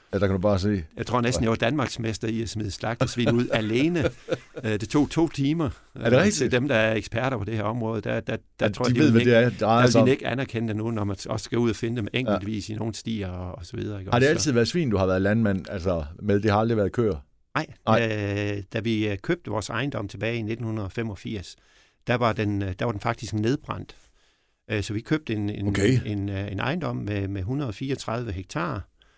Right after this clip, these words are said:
Speaker 2: og så med en forsikringssum, der fulgte med på, på to komma syv millioner, og der
Speaker 1: Ja.
Speaker 2: byggede vi det første år. Vi startede med at, at låne en campingvogn, fordi der var ingen stuehus, det var brændt ned.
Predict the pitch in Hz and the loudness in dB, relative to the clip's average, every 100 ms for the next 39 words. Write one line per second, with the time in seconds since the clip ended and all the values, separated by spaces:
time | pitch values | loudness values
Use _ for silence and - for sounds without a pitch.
0 | _ _ _ - 101 127 117 104 98 - | _ _ _ -8 -4 -2 0 0 -2 -4
1 | - 131 104 92 - 110 101 98 104 104 | -4 -4 -4 -6 -4 -4 -6 -10 -10 -6
2 | 104 - - 95 92 104 - 120 101 87 | -8 -8 -8 -8 -8 -10 -8 -8 -8 -10
3 | 127 117 95 113 151 113 101 117 - 101 | -8 -6 -6 -6 -8 -8 -10 -10 -4 -2
4 | 139 123 101 101 - 127 135 120 123 104 | 0 0 -2 -4 -4 -4 -4 -6 -4 -6
5 | 98 131 143 110 110 107 98 92 - 101 | -2 -2 -2 -4 -4 -4 -4 -6 -8 -6
6 | 95 107 131 123 95 139 180 117 117 98 | -4 -2 0 -2 -4 -6 -6 -4 -6 -8
7 | - - _ _ _ _ 113 107 104 123 | -16 -20 _ _ _ _ -2 0 0 -2
8 | - 147 135 - 117 117 107 87 110 | 2 2 2 0 0 0 -2 -4 -6